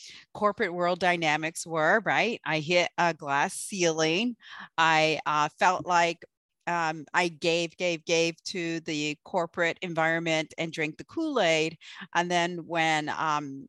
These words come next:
the opportunity for my next growth, you know, uh, was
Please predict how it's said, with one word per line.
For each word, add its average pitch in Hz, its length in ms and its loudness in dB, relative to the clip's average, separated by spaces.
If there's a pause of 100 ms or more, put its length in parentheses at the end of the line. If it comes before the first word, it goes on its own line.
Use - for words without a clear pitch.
(120)
the 156 560 0 (240)
opportunity 180 720 -2
for 170 260 -6
my 156 600 -2
next - 580 -4
growth, 156 400 -2 (180)
you 160 120 -12
know, 143 240 -6 (480)
uh, 156 340 0
was 160 360 -4